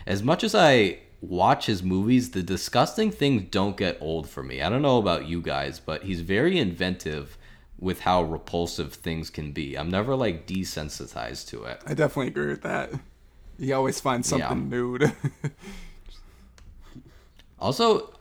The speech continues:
Speaker 1: most always keeps his movies to, like, ninety minutes. I was noticing this as I was reviewing. I'm like, "Wow, these are all an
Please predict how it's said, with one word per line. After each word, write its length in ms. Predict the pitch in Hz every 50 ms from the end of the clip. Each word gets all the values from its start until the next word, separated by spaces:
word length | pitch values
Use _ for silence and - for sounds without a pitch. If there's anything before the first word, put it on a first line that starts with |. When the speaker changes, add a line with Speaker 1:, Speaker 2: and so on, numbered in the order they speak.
| _ - - - -
Speaker 1:
most 440 | 98 107 139 196 262 285 - - -
always 440 | - 92 113 147 160 160 139 123 -
keeps 300 | - - 147 147 - -
his 140 | 123 104 95
movies 360 | 92 101 110 113 117 113 110
to, 100 | - -
like, 220 | 101 95 90 85 -
ninety 440 | 87 80 82 101 113 113 104 101 92
minutes. 640 | 82 87 92 101 78 67 - - - - - - - - - - _ _ _ -
I 120 | - 90 98
was 220 | 131 160 139 107 95
noticing 380 | 98 110 135 139 123 107 90
this 180 | 85 85 82 -
as 220 | 90 87 85 85
I 80 | 90 92
was 220 | 92 92 85 78
reviewing. 440 | 82 80 78 85 95 101 92 82 -
I'm 120 | 69 85
like, 220 | 87 85 90 - -
"Wow, 260 | - 107 131 151 131
these 200 | - 165 101 123
are 100 | 160 175
all 200 | 190 175 147 127
an 180 | 101 101 92